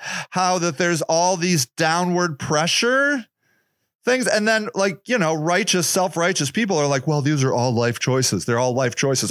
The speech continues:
Okay. All right. Let's say they are. I don't believe that. I don't, I, I think that, like, um,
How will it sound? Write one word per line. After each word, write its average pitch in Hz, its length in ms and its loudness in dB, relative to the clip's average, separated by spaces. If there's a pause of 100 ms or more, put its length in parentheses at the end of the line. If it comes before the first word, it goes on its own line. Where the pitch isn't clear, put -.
Okay. 247 540 0 (960)
All 220 180 0
right. 226 300 0
Let's 240 260 0
say 247 220 2
they 220 160 2
are. 185 340 2
I 165 80 0
don't 190 220 0
believe 180 480 2
that. 139 500 0
I 143 100 0
don't, 175 300 0
I, 151 200 2
I 156 140 2
think 180 380 -2
that, 156 220 0
like, 143 500 -2 (460)
um, 131 680 0